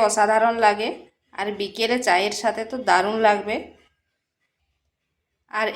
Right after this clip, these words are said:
এই নাস্তাটি যে একবার খাবে, সে বারবার খেতে চাইবে। আর এটাতে বিশেষ কোনো কিছু লাগেনি, বাড়িতে থাকা উপকরণ দিয়ে তৈরি হয়। তো চলুন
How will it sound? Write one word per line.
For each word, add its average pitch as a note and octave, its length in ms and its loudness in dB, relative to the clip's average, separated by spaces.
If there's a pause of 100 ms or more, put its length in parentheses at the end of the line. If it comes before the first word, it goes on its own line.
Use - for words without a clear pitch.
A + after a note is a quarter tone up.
এই A3+ 80 2 (120)
নাস্তাটি G#3+ 440 -2 (240)
যে G3 80 -4 (120)
একবার G3 280 0 (120)
খাবে, G3+ 280 0 (460)
সে - 120 -8 (140)
বারবার F#3+ 360 2 (100)
খেতে G#3 220 -6 (100)
চাইবে। G3+ 300 -2 (1300)
আর G#3 120 0 (100)
এটাতে A#3 260 2 (120)
বিশেষ A#3 240 -4 (140)
কোনো A3+ 220 0
কিছু A3+ 140 -4 (100)
লাগেনি, G#3+ 360 0 (140)
বাড়িতে F#3 280 0 (100)
থাকা A3 200 -2 (140)
উপকরণ G#3 480 -2
দিয়ে A3 140 0 (120)
তৈরি G#3 300 -2
হয়। A3+ 160 0 (2250)
তো A3+ 40 -14 (120)
চলুন A3 260 0